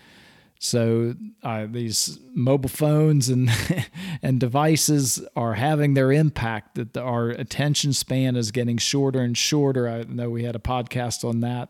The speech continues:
that we're actually under a goldfish <laughs> now, I think, which is, like, six seconds, that our attention span is, is that short. And add on top of that the time pressures, and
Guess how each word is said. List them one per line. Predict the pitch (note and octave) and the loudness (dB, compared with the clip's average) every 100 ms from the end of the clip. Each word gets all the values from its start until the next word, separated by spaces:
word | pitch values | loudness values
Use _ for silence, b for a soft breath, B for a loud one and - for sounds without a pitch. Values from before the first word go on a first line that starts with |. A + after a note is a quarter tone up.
| C#3+ | -8
that | A#2 | -6
we're | C3 A#2+ A#2 | -4 -2 -2
actually | B2 B2 - A#2+ A#2+ | -4 -6 -4 -4 -2
under | C#3 B2+ A#2+ | 0 2 2
a | |
goldfish | A2 C3+ C#3+ B2+ B2+ A2 - | 2 4 4 2 -2 -2 -2
<laughs> | |
now, | B2 C#3 B2 | 0 0 0
I | - - - | -4 -10 -4
think, | - B2 - | -2 0 0
which | B2 - | -4 -2
is, | A#2 G2+ B2+ F#3 B C#3+ - | -4 -6 -12 -16 B -14 -6
like, | B2 A2+ | -4 -2
six | - D3 B2+ - | 0 0 -2 -2
seconds, | C#3+ C3 - A#2 G#2+ - | 0 0 0 -2 0 -2
that | A#2 | -2
our | A#2 A2+ | 0 -2
attention | - C3+ C3 - A#2+ | -2 0 0 -2 -4
span | - B2+ B2 A2+ | -4 -2 0 0
is, | A2+ G#2+ - | -2 -2 -4
is | E3+ C3+ G#2 | -4 -6 -4
that | - A#2 A#2 | -4 -4 -2
short. | - C#3 C#3 A#2 - B B B B B B B | -2 0 0 -2 -8 B B B B B B B
And | - A#2 A2+ A2+ A2+ A2+ - - | -2 0 0 0 -2 -4 -10 -12
add | D3 B2 C3 | -4 -2 0
on | C3 | 0
top | A#2+ B2 B2 | 0 -2 -2
of | A#2+ | -2
that | B2+ - | -2 -4
the | B2 | -6
time | - B2+ B2 | -2 -2 -2
pressures, | - B2+ A#2 - B2 A#2 - - | -4 -4 -4 -2 -2 -2 -4 -6
and | C3 A#2+ A#2 A#2 A#2+ B2 | -2 0 0 0 -2 -4